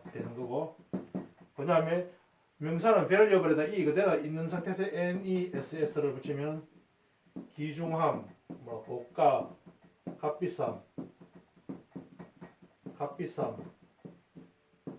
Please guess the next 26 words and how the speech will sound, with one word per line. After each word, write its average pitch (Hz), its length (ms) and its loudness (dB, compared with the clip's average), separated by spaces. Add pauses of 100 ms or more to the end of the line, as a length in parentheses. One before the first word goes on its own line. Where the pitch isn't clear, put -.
(1000)
이런 151 200 -6
뜻이 - 200 -10
된다는 147 300 -4
거죠. - 180 -18
N 151 160 -4
E 147 60 -2
S를 127 300 -4
붙이면 - 280 -16 (520)
value 202 300 8
of 156 160 10
리, 185 320 6
고가로 - 600 4 (320)
value 185 320 6
of 151 200 6
less, 147 600 2 (300)
N 170 160 -4
E 156 60 2
S를 147 320 0
붙이면은 151 480 -2 (560)
우리가 143 360 2
귀중함, 151 580 0
값비싼 147 500 0
이런 147 140 -2
뜻이 - 180 -2
된다는 147 360 0
거죠. 123 300 -8